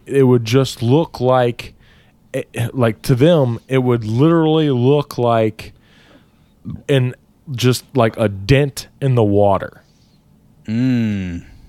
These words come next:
Speaker 1: Like, they couldn't even see it.
Speaker 2: Yeah.
Speaker 1: Because their brains couldn't comprehend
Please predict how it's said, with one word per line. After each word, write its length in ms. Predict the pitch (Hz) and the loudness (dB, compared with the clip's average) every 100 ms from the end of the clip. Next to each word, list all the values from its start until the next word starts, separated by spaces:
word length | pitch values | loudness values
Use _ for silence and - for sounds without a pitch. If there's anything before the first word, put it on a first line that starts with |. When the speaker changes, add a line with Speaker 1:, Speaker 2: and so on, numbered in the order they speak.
| - - | -20 -4
Speaker 1:
Like, 340 | 123 120 101 - - | 0 0 -2 -12 -6
they 200 | 131 120 | -2 -2
couldn't 480 | - 165 160 160 151 | 2 2 2 -4 -2
even 520 | 156 151 135 143 127 | 0 2 2 0 0
see 460 | 120 - - 180 196 | -4 -6 0 2 0
it. 300 | - - - _ - | -4 -16 -20 _ -6
Speaker 2:
Yeah. 260 | 113 101 - | -4 -4 -4
Speaker 1:
Because 440 | 127 - 143 120 110 | -4 2 2 2 2
their 160 | 123 | 0
brains 680 | 107 120 143 170 160 131 120 | 2 2 2 2 2 0 -4
couldn't 340 | - 151 131 113 | -4 -4 -2 -6
comprehend 1000 | - 135 131 - 139 127 127 139 135 | -2 -2 -2 0 0 2 2 2 0